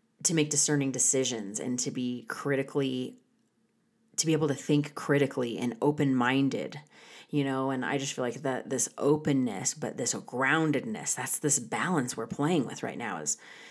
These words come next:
staying open enough to love and to give and to receive, but also grounded enough to have,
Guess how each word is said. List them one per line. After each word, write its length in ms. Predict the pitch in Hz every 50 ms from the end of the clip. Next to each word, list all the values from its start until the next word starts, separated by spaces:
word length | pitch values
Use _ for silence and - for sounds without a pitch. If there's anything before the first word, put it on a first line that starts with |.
| - - -
staying 500 | - - - - 185 175 165 147 135 - -
open 380 | - 147 175 196 208 196 170 151
enough 480 | 143 131 117 101 95 123 143 - - _ _ _ _ _ _ _ _ _ -
to 120 | - 151 156
love 600 | 147 143 160 165 160 135 123 123 131 139 147 - -
and 200 | - 147 135 135
to 120 | - 139 113
give 580 | 113 139 170 170 131 120 117 127 135 151 151 - - - - -
and 140 | - 131 135
to 140 | - 131 131
receive, 640 | 127 131 - - - 175 165 139 131 127 127 131 - - - - - _
but 120 | - 165
also 640 | 143 147 151 151 147 143 147 - 156 135 135 135 143 - - - -
grounded 640 | - 135 135 147 151 170 196 208 196 175 147 143 131
enough 440 | 135 131 127 123 120 127 151 170 - - - - - _
to 120 | - - 147
have, 360 | 143 151 147 135 123 120 123